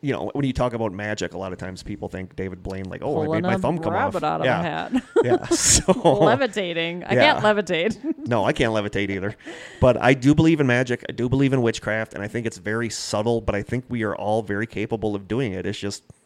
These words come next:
Speaker 1: we lost the ability, or it takes a lot of
Speaker 2: Or we just don't notice it.
Speaker 1: Or we just don't notice it.
Speaker 2: We're not paying attention.
Speaker 1: But yeah, I do believe in it.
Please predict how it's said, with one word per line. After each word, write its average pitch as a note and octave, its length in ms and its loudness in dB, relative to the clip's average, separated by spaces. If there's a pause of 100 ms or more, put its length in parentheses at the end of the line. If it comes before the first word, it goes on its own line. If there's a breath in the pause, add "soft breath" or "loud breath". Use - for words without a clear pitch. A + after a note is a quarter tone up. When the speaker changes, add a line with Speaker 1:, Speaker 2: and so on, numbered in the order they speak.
(160)
Speaker 1:
we A2 380 -4
lost G2 420 -8
the G#2+ 80 -4
ability, G#2+ 500 -4
or G2+ 380 -4
it - 80 -10
takes A2+ 240 -8
a - 80 -8
lot F#2 560 -8 (260)
of G2 560 -10 (640)
Speaker 2:
Or F#3+ 60 -4
we G#3 120 0
just F#3 140 -4
don't E3+ 160 0
notice D3+ 380 -2
it. D3 240 -6
Speaker 1:
Or A#2+ 80 -6
we C3+ 100 -2
just A2 180 -4
don't G#2 140 -2
notice G2+ 300 -2
it. F2+ 100 -8
Speaker 2:
We're D#3+ 60 -10
not D#3+ 160 -10
paying D#3 220 -8
attention. D#3 580 -10 (300)
Speaker 1:
But - 120 -10
yeah, B2+ 220 -2
I G#2 100 -6
do G#2+ 140 -2
believe F2 260 -4
in F2 100 -8
it. - 80 -12